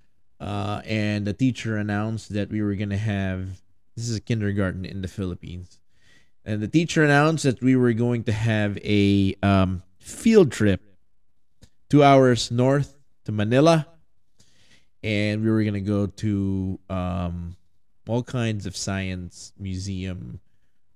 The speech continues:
uh, factories, or e-, especially the zoo.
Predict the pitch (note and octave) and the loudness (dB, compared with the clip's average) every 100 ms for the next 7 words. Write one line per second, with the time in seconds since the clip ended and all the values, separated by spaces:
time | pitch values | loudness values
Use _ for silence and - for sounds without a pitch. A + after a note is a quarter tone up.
0 | - D#2+ E2+ E2 - - - G#2+ G2+ - | -12 -10 -8 -10 -14 -20 -6 -4 -4 -6
1 | G#2 F#2+ F#2 F#2 F2+ F2 F2 F2 F2+ E2+ | -8 -6 -6 -8 -8 -10 -10 -8 -8 -8
2 | E2+ _ _ _ - _ - B2 C3 A2+ | -10 _ _ _ -20 _ -6 0 0 0
3 | - C#3+ B2+ A#2+ A#2+ G#2 G2+ F2+ F#2+ F#2 | 0 2 2 0 -2 -2 -4 -4 -6 -6
4 | - | -8